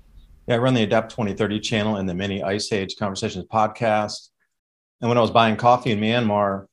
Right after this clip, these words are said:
I discussed and learned with the farmers over there about cold weather crop losses in the coffee farms. And for me, that made no sense because it was global warming, right? Quote unquote.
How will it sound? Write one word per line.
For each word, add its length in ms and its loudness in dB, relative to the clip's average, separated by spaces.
I 580 0
discussed 560 2
and 100 2
learned 200 2
with 120 2
the 60 -4
farmers 420 2
over 180 4
there 440 4
about 200 2
cold 200 4
weather 200 4
crop 340 2
losses 460 0
in 140 -2
the 380 -2
coffee 520 0
farms. 640 -8
And 120 -6
for 100 4
me, 140 6
that 140 6
made 180 2
no 140 -2
sense 420 4
because 440 0
it 40 0
was 420 -4
global 240 2
warming, 600 2
right? 380 0
Quote 180 -4
unquote. 500 -4